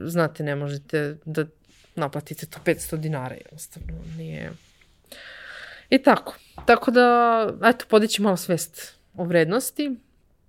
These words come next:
ljudima, a to će, naravno, da se podiže tako što ćemo svi mi više, jel, se baviti keramikom.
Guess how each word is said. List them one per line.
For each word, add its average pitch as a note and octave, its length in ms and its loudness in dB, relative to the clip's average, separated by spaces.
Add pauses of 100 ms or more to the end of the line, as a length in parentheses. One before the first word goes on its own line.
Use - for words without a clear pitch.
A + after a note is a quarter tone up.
(640)
ljudima, B3 520 4
a B3 40 4
to B3 180 4
će, A#3 140 -2 (120)
naravno, A#3+ 440 6
da G#3 120 -6
se - 140 -2
podiže B3 460 0
tako - 300 -2
što - 220 -2
ćemo A#3 240 0
svi A#3 220 2
mi A#3 160 6
više, G#3 320 0
jel, F#3 220 2 (140)
se - 140 -8
baviti E3+ 340 6
keramikom. D3 540 -8